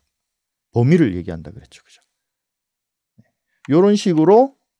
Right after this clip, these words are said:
이큐를 조절을 할 수 있어요. 재밌는 것은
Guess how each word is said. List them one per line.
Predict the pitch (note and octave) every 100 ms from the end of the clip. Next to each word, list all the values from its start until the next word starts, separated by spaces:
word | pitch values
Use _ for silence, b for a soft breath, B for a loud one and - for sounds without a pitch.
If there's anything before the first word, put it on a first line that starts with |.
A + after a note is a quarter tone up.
| _ _ _ _ _
이큐를 | A#2+ A2+ - A#2 F#2 G#2 G3 C4
조절을 | - G2+ E2 G#2+ E3 G3 _
할 | - C3
수 | -
있어요. | F2+ - - _ _ _ _ _ _ _ _ _ _ _ _ _ _ _ _ _ _ _ _ _ _ _ _ _ _ _ _ _ _ _ _ B B B
재밌는 | - C#3 E3+ B3
것은 | D4 - E3 D3+ A3+